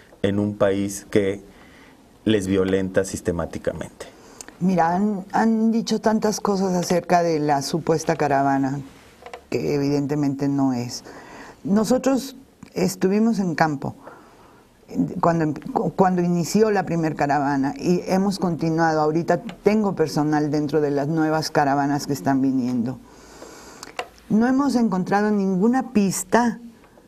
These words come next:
Speaker 2: de que haya mano negra detrás de estos movimientos, pero para nada.
Speaker 1: Sí,
Speaker 2: Son
Speaker 1: pues, había
Speaker 2: movimientos.
Speaker 1: suspicacia que las elecciones, que Trump,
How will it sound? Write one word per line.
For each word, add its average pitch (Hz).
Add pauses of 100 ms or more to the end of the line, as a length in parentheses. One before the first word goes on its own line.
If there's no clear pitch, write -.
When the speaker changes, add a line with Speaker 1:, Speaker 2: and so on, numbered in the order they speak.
(160)
Speaker 2:
de 180
que 185
haya 190
mano 185
negra 180
detrás 156
de 151
estos 143
movimientos, 131 (120)
pero 160
para 156
nada. 156 (800)
Speaker 1:
Sí, -
Speaker 2:
Son 214
Speaker 1:
pues, 220
había 196
Speaker 2:
movimientos. 190 (120)
Speaker 1:
suspicacia 104
que 101
las 92
elecciones, 95
que 95
Trump, 101